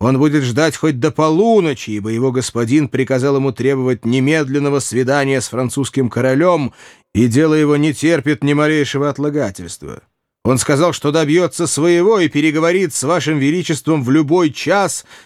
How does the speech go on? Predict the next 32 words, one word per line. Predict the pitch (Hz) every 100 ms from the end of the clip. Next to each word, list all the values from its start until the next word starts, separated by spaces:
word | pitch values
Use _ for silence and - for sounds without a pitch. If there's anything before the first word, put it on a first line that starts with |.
| _
как | 151 143
только | - 175 -
вы | 156 156
выйдете | 165 156 139 151
из | 151
замка | 113 135 180 156 165
и | 165
куда | - 160 123 160 190
бы | 185
вы | 185 185
ни | 196
шли, | - 190 214 175
государь, | 117 - 104 95 90 82 _ _ _
по | 107
делам, | 104 101 165 170 156
на | 127
прогулку | 113 117 120 170 151 139
или | 127
на | 127
молитву, | 127 117 170 165 135 110 - - -
и | 110
что | - 123
ничто, | 127 147 - - 151 160
кроме | 135 143 143
грубой | 139 160 151
силы, | 139 - 170 160
не | 156
заставит | 143 151 - - 156 160 151 139
его | 135 156 131 _ _ -
изменить | 110 123 95 131 135 135
свое | - 131 131
решение. | 143 147 175 135 95 87 82